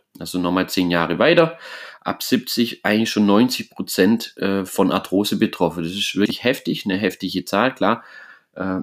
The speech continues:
ist natürlich auch schon ein gewisses Alter dann vorhanden. Die Gelenke haben natürlich schon viel mitgemacht, aber hier eigentlich schon mal der erste wichtigste Punkt. Man muss schon möglichst früh, also wenn du jetzt noch nicht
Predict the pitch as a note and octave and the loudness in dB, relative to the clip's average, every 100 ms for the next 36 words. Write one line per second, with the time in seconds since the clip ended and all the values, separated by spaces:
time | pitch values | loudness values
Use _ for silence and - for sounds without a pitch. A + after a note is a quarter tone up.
0 | - E2 - G2 F#2+ F#2+ G2+ D2 F#2+ - | -6 -8 -2 -2 -2 -2 -2 0 -2 0
1 | F#2 - F2 F#2 - - F2 B2 C3 A2 | -2 -2 -2 -2 -4 -2 2 4 4 2
2 | A2+ G#2+ G#2 A2 G#2+ G#2 F2 F2 - - | 0 -4 -2 2 2 2 0 -4 -6 -6
3 | G2 F2+ G2 G#2+ G2+ F#2+ F#2 - G2 F#2 | 0 2 2 2 0 -2 -2 0 0 0
4 | F2+ F2 - F2+ G#2+ - D3 C3+ C#3 _ | -4 -4 -2 2 2 2 2 2 2 _
5 | _ - - - _ - F2+ F#2 G#2 G2+ | _ -20 -20 -20 _ -4 -2 2 2 2
6 | - _ _ _ _ _ _ _ _ - | 0 _ _ _ _ _ _ _ _ -12
7 | - - A#2 A2 G#2+ - G2+ G2+ F#2+ E2 | 0 4 6 6 2 4 4 4 2 4
8 | G#2 - G2 G#2 - G2+ - G#2+ - G#2 | 2 2 2 2 0 -4 -2 -2 2 4
9 | A#2 F#2 F#2 G2 C3+ - A2 G#2+ - - | 2 0 2 6 6 6 4 4 2 -2
10 | G2 A#2+ C3+ A2+ - - F3+ D#3 A2+ G#2 | 4 4 4 0 0 4 6 6 4 2
11 | A2 G#2+ B2+ C3+ - G#2+ D3 G3 | 2 4 4 4 0 2 2 0